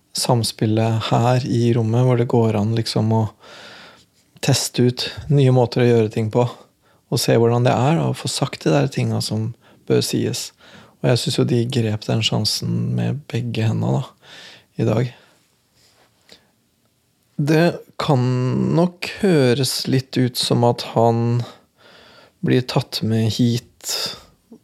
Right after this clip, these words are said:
eh, og at det blir litt sånn rektors kontor, og at han får litt kjeft, liksom. Men jeg føler ikke helt at det er sånn det er likevel, altså.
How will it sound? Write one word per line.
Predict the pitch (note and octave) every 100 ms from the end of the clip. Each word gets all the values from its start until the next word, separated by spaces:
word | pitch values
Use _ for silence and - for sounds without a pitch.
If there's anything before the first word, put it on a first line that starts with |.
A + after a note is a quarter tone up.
| _ _ - -
eh, | B2 A#2 A#2 G2+
og | F#2+ B2+
at | A#2+ A#2+
det | B2
blir | A#2 A#2
litt | A#2+ -
sånn | B2 A#2+
rektors | A2 - -
kontor, | - B2 A#2+ B2
og | B2
at | A#2
han | A#2+ A#2
får | - - A2+
litt | A#2 -
kjeft, | - A2 - -
liksom. | - C3+ D3+ F3+
Men | E3+ C#3+ C#3 - - - - - - _ _ _ _
jeg | C#3+ C3+
føler | - - F#3 D3+ A2+ A2+
ikke | A#2+ - E3
helt | - C3
at | C3 -
det |
er | C3 B2+
sånn | - C3 B2+
det | -
er | B2 C3
likevel, | D3+ D3 D3 C#3+ A3
altså. | G#3+ -